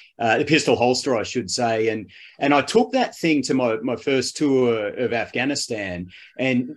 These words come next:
y-, Yanks being Yanks, you know, I think they have this, this misconception of, of animals in Australia and everything's trying to kill you, you know, this hostile environment where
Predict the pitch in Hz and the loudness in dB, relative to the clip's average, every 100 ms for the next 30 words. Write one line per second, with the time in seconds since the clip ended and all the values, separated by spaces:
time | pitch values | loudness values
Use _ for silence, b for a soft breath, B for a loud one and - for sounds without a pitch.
0 | - 151 180 180 175 214 - 202 175 135 | 0 2 2 4 4 4 0 2 4 6
1 | 120 139 139 - - 127 127 123 120 151 | 4 2 0 -2 -4 -2 0 0 0 -2
2 | 123 127 131 135 123 - - 131 120 147 | -2 -4 -4 -4 -4 -4 -4 -2 2 2
3 | 151 143 117 131 120 - 131 117 110 104 | 2 2 -2 0 -2 0 -2 0 0 -2
4 | - b b b 117 110 98 - 143 135 | -10 b b b 4 4 2 0 2 4
5 | 131 117 120 117 - 123 117 120 113 113 | 2 2 0 -2 -2 -2 0 0 0 0
6 | 127 123 113 104 - 123 104 92 123 110 | 0 0 -4 -4 -6 -4 -4 -4 -2 -2
7 | 104 95 104 104 104 - - 120 - 127 | -4 -6 -4 -4 -4 -4 0 0 0 0
8 | 110 98 101 107 107 110 110 117 110 104 | 0 0 0 0 0 -2 -4 -2 -2 0
9 | 101 | -2